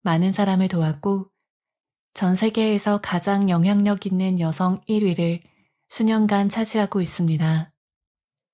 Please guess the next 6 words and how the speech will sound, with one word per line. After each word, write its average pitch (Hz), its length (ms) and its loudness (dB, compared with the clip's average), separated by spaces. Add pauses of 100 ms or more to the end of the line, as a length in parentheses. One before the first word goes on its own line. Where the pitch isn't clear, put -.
(680)
나이에 185 420 2
비해서 190 460 0
동안으로 190 600 0
보이는 180 480 0
이유는 175 480 0 (640)
반드시 196 580 0